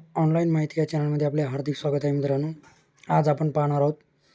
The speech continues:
पीएम कुसुम सोलार योजनेमध्ये ज्या शेतकऱ्यांनी अर्ज केला होता त्या शेतकऱ्यांची यादी तुम्ही या व्हिडिओमध्ये तुम्ही पाहू शकता मित्रांनो. या व्हिडिओच्या डिस्क्रिप्शन बॉक्समध्ये एक लिंक दिली आहे, त्या लिंकवर तुम्ही टच करायचं आहे.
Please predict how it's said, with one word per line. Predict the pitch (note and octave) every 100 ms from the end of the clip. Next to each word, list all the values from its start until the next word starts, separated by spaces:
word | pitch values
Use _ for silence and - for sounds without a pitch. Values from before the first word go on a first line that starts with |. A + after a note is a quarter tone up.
| _ - _ -
पीएम | E3 E3+
कुसुम | F3+ D#3+ - E3+
सोलार | D#3+ E3 D#3 D3+
योजनेमध्ये | C#3 D3 C#3+ D3
ज्या | C#3 E3+
शेतकऱ्यांनी | D#3 D3+ D3+ C#3+ D3
अर्ज | C3+ C3 C#3
केला | C#3 C3+
होता | C3 B2+ - _ -
त्या | D#3+
शेतकऱ्यांची | D3+ D#3 - D3 C#3+ D3
यादी | C#3 C3+
तुम्ही | C#3 C#3 F3 - _ _ _ _ _ -
या | D3+
व्हिडिओमध्ये | D3 D3 C#3+ C3+ C#3
तुम्ही | C#3 C#3+ F3+ _ -
पाहू | D#3+ C#3+
शकता | C#3 -
मित्रांनो. | C3 B2 C3+ A#2 A#2 A#2 _ _ _
या | F3+
व्हिडिओच्या | D#3 D#3 E3 E3+
डिस्क्रिप्शन | D3+ C#3+ - E3 D#3+ E3+
बॉक्समध्ये | D#3 D#3 D#3 D3+ D#3
एक | D#3
लिंक | D3+ D3
दिली | D3 C#3+ C#3+
आहे, | D3 _ _ _ _
त्या | E3+
लिंकवर | D#3 D#3 C#3 D3+
तुम्ही | D3 D3 D#3+ _ _
टच | E3 D#3+
करायचं | - D3+ D3 C#3+
आहे. | C3+